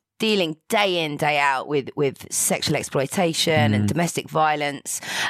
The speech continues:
Speaker 1: and had great knowledge of attachment theory and all of those kind of
Speaker 2: Mm.
Speaker 1: things. But I was not applying any of my professional knowledge to my own personal life whatsoever. It, I, I'm not sure why, really, but,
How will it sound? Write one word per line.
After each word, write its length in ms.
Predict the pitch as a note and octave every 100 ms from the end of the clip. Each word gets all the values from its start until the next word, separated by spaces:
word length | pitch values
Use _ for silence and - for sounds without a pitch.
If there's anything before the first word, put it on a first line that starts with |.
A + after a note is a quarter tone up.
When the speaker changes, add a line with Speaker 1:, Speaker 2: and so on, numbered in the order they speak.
| -
Speaker 1:
and 120 | D3+
had 160 | D3 E3+
great 220 | G3+ D#3+
knowledge 260 | E3 D#3+ D3+
of 80 | C#3+
attachment 600 | - G#3 - - F3 -
theory 360 | F#3+ F3 E3 D#3+
and 100 | G#3+
all 140 | A#3
of 60 | F#3+
those 180 | D#3 -
kind 220 | D#3+ G#2+
of 80 | B2
Speaker 2:
Mm. 20 |
Speaker 1:
things. 460 | D3 C3+ C#3 - - - - D3+
But 280 | E3+ - - -
I 380 | D#3+ D#3 D3 C#3+ -
was 340 | D#3 E3 D#3
not 440 | E3+ F#3+ G3 - -
applying 540 | F3+ G3 E3+ D3 C3+ -
any 480 | - F3+ F3+ D3+ C#3+
of 180 | - C#3+
my 120 | D3+ C#3+
professional 520 | D3 D3+ C#3 D3 C#3
knowledge 380 | C#3 C#3 C3 -
to 120 | E3
my 180 | D3 C#3+
own 80 | C3
personal 420 | D3 C3+ - C#3
life 260 | C3 C3 - - - _ D3+ D#3
whatsoever. 800 | D3 - D#3 C3+ C3 - G#2 - - - -
It, 200 | - D#3+ -
I, 100 | C#3+
I'm 120 | D#3 D#3
not 160 | B2
sure 160 | - C#3
why, 320 | C#3 D#3+ E3+
really, 400 | D3+ A#2+ A#2 C3
but, 440 | - D#3 C#3+ -